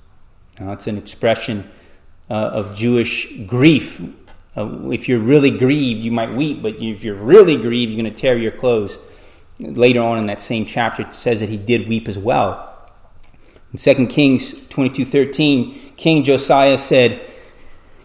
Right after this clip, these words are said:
"Great is the wrath of the Lord that burns against us, because our fathers have not listened to the words of this book to do according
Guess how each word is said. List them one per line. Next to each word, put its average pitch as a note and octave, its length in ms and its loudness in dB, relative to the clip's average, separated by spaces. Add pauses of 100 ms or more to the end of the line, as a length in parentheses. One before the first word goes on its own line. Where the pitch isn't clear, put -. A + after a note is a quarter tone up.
(100)
"Great E3+ 360 10
is D3 220 4
the B2+ 100 6
wrath C#3 440 4
of A#2+ 100 0
the A#2+ 100 2
Lord B2 360 6
that G#2 260 0
burns C3 380 4
against A2+ 420 0
us, A#2 260 2
because C#3+ 500 4
our C#3+ 280 4
fathers C#3 500 2
have B2+ 300 0
not A#2+ 240 -2
listened A#2 440 -2
to - 100 -12
the A#2 80 -4
words A2+ 540 4
of G#2 240 -6
this A2+ 200 0
book - 800 -4
to - 80 -6
do A2 240 -2
according G#2+ 760 -2